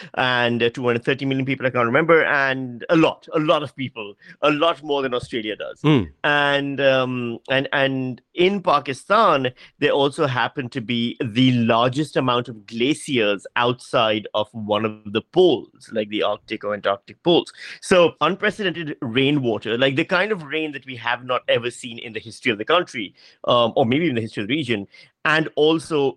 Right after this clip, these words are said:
Speaker 1: glacier melt at the same time happening because of global warming
Speaker 2: God.
Speaker 1: has resulted in flooding, kind of a perfect storm, if you will, literally, of floods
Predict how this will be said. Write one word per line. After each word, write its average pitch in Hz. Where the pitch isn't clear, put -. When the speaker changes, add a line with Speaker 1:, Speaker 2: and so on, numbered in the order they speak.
Speaker 1:
glacier 131
melt 117
at 131
the 117
same 117
time 110
happening 110
because 107
of 107
global 107
warming 165
Speaker 2:
God. 135
Speaker 1:
has 139
resulted 131
in 123
flooding, 135
kind 120
of 120
a 135
perfect 143
storm, 120
if 110
you 117
will, 110
literally, 117
of 107
floods 131